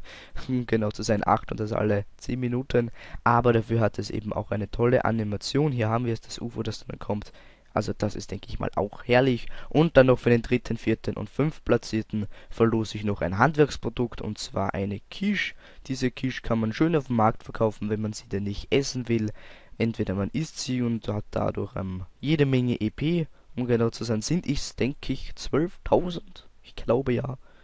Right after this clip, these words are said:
Schauen wir noch mal rein. Ja, sind das sogar zwölftausendfünfhundert, ja noch besser für die Farm. Oder man verkauft es auf dem Markt für um die sechzigtausend, muss bin ihr aktueller Wert. Stand auf meiner Farm, auf meinen Markt. Jeder hat ja vierzig verschiedene Märkte,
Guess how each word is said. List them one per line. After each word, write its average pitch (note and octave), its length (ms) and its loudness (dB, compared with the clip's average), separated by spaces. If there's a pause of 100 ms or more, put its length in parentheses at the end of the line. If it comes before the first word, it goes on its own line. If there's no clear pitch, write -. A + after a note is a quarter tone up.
(200)
Schauen - 180 -2
wir A#2 60 -2
noch A2 140 -4
mal G#2+ 120 -2
rein. A2 240 -4 (800)
Ja, C#3 240 2
sind C#3 260 -4
das C#3 120 2
sogar - 460 -4
zwölftausendfünfhundert, G#2+ 1080 -2
ja G2+ 60 0
noch G#2+ 180 2
besser G2 400 -2 (240)
für A2+ 180 2
die G#2+ 60 2
Farm. A2+ 380 4 (340)
Oder B2+ 240 6
man A2 140 4
verkauft G2 400 2
es G2 100 -4
auf F#2+ 120 -6
dem G2 100 -6
Markt F#2 280 -2
für F#2 120 -2
um G2+ 80 -6
die F#2+ 80 -10
sechzigtausend, - 760 -8
muss - 240 -8
bin A1+ 140 -6
ihr - 100 -6
aktueller - 460 -8
Wert. - 240 -6 (400)
Stand - 340 -6
auf - 180 -4
meiner B2+ 460 2 (460)
Farm, A2 400 0
auf - 180 -8
meinen G2 400 -4
Markt. G#2+ 400 0
Jeder - 220 -8
hat - 160 -12
ja A2+ 100 -6
vierzig - 420 -4
verschiedene G#2+ 320 -6
Märkte, G2 300 -6